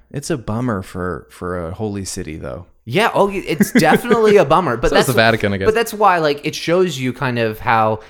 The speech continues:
Speaker 2: even in the far reach of the galaxy, Jin is somebody who believes in the Jedi,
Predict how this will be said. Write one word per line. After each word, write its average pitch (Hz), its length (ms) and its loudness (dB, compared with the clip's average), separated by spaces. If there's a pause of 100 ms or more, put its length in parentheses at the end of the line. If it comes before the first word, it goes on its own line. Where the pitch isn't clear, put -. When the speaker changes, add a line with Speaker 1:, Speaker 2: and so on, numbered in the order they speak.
(140)
Speaker 2:
even 175 280 0
in 156 120 -2
the 143 60 -4
far 143 260 4
reach 135 200 -4
of 123 100 -4
the 117 60 -6
galaxy, 123 580 -4
Jin 147 300 0
is 151 120 -4
somebody 127 300 -4
who 113 260 -2
believes 117 480 -2
in 120 100 -6
the 110 80 -6
Jedi, 95 540 -4